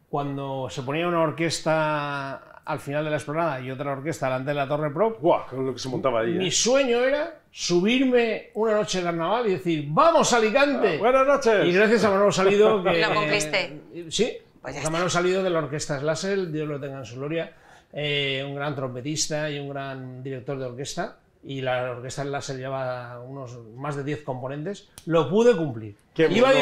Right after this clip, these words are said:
Speaker 1: disfra-, iba disfrazado de mami,
Speaker 2: Qué
Speaker 1: de
Speaker 2: bueno las
Speaker 1: negro,
Speaker 2: orquestas.
Speaker 1: pero
Speaker 3: ¿Ah, sí?
Speaker 1: me subí y dije, "¡Vamos a Alicante!".
Speaker 2: <laughs>
Speaker 1: Eso, eso es una adrenalina que es como
Speaker 3: ¿Te tienes grabado o no?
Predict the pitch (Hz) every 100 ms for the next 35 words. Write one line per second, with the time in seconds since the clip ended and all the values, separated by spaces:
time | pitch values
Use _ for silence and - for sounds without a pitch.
0 | 175 220 226 233 294 247 214 202 262 254
1 | 208 220 185 123 190 175 165 208 262 208
2 | 143 - 160 - 202 202 214 208 196 -
3 | 185 226 247 233 175 208 247 330 330 254
4 | 277 277 254 330 311 285 247 208 196 -
5 | 180 247 196 240 214 208 196 190 202 208
6 | 202 190 180 160 170 - 147 147 147 147
7 | - 208 226 226 240 233 180 180